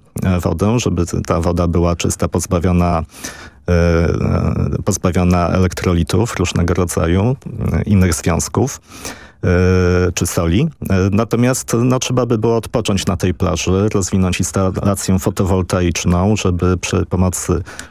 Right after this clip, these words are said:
odnawialnej energii ze słońca na plaży, wyobrażam sobie, że tego słońca byłoby pod dostatkiem i tę wodę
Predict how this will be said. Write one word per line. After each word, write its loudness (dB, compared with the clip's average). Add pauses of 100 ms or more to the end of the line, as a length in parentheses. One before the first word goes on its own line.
odnawialnej 2
energii 0
ze 0
słońca 0
na 2
plaży, 0
wyobrażam 0
sobie, -2
że -2
tego -2
słońca 0
byłoby 2
pod -2
dostatkiem 0
i 0
tę 2
wodę 2